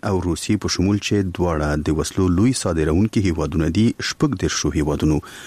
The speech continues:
له رای ورکولو څخه ډډه وکړه. په ملګرو ملتونو کې د برما سفیر کیاو مویتون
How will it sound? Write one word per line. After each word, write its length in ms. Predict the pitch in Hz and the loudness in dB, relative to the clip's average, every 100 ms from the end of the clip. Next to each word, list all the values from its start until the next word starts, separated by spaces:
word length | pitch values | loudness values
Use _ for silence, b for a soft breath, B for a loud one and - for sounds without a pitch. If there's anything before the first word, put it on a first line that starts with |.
| B 101 | B 0
له 160 | 90 85 | 2 2
رای 160 | 104 98 | 2 0
ورکولو 420 | 92 - 101 117 | 0 0 0 0
څخه 180 | - 120 87 | 0 -2 0
ډډه 200 | 73 76 | -2 -4
وکړه. 240 | 78 76 - - B B B B B B - | -4 -4 -6 -12 B B B B B B 2
په 120 | 82 107 | 4 4
ملګرو 280 | 113 147 127 | 4 4 2
ملتونو 340 | 107 139 131 | 2 2 2
کې 220 | 131 131 98 | 2 2 2
د 80 | 85 | 0
برما 240 | 90 104 - | 0 0 0
سفیر 400 | 87 - 127 131 - | -2 2 2 2 0
کیاو 240 | 110 107 107 90 | 0 2 2 2
مویتون 480 | 85 - - 135 | 0 0 2 4